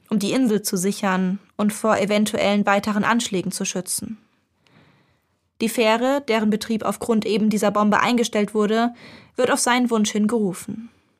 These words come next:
Monika, eine Betreuerin des Sommercamps, ist mit an Bord, um den Beamten sicher auf die Insel zu bringen.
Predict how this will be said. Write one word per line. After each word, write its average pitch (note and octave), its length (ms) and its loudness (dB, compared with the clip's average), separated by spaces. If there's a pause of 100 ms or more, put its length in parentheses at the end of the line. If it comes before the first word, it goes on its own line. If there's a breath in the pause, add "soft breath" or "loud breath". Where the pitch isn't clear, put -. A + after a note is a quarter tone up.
(220)
Monika, A#3+ 500 0
eine A3 200 2
Betreuerin A3 520 2
des G3+ 140 -2
Sommercamps, A3+ 840 -4
ist - 160 -4
mit A#3 180 0
an A3 140 2
Bord, A#3 420 2 (380 loud breath)
um C#4+ 160 2
den D4 140 2
Beamten A3 420 0
sicher G3+ 300 0
auf G3+ 80 -2
die A#3 100 -2
Insel F#3+ 260 0
zu - 140 -8
bringen. G3+ 400 -8